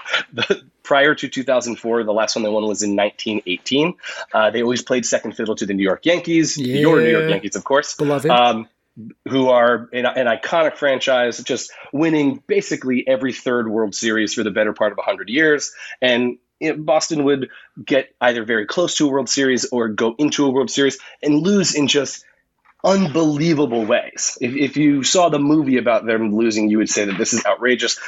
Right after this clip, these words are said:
Speaker 1: This would never happen. Um, and, you know, when I was fourteen years old,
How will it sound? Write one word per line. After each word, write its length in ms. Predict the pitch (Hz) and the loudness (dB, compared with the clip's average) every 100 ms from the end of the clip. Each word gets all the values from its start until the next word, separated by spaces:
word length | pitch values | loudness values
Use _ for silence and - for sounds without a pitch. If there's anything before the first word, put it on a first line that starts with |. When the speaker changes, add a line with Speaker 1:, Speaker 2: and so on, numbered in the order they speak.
| - | -4
Speaker 1:
This 160 | 127 127 | -2 0
would 100 | 113 | 0
never 180 | 107 92 | 0 0
happen. 300 | 82 - - - - | -2 -4 -10 -16 -2
Um, 340 | 107 107 104 107 - - - | 2 2 0 -4 -18 -12 -2
and, 320 | 123 117 120 | 0 2 0
you 80 | 135 | 0
know, 100 | 135 | 2
when 100 | 139 | 4
I 60 | 135 | 2
was 340 | 131 - - - - - - - | 2 -4 -10 -16 -20 -20 -16 -10
fourteen 380 | 120 135 - 135 | -4 -2 0 -2
years 200 | 120 123 | 0 0
old, 320 | 117 113 110 | 0 0 -2